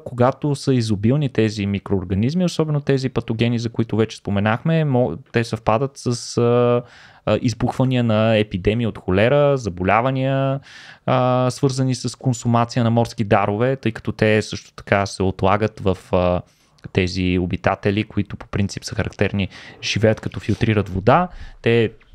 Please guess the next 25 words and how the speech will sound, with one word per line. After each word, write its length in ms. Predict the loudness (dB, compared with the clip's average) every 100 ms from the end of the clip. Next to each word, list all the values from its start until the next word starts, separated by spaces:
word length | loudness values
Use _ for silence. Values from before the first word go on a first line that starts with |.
| -20 _ _ -10
съответно 480 | -2 0 2 0 -2
концентрират 760 | -2 -4 -2 -2 0 0 0
тези 520 | 0 -2 0 -2 -2 -4 -12 -10 -4
вибриобактерии 880 | 0 2 2 0 -2 -2 0 0 -2
в 140 | -4
себе 280 | 0 0 0
си 260 | -2 -4 -4 -16 -10 -2
и 580 | 0 2 0 0 -2 -6 _ -10 -10 -8 -8 -8 -8 -4
знаем 380 | 0 4 4 4
много 220 | 2 2
добре, 320 | 0 2 0
че 160 | 0 0
има 140 | 2
определени 460 | 2 2 2 2 0
сезони, 560 | -2 2 4 4 2
в 120 | -2 -2
които 480 | 0 0 2 0 0 -6 -2
ни 120 | 0 0
съветват 540 | 0 2 2 0 0
да 100 | 2
не 120 | 2
ядем 260 | 2 2 2
морски 320 | 0 -2 -4
дарове, 500 | -2 0 2 0 0
нали? 460 | -2 -4 -2 -4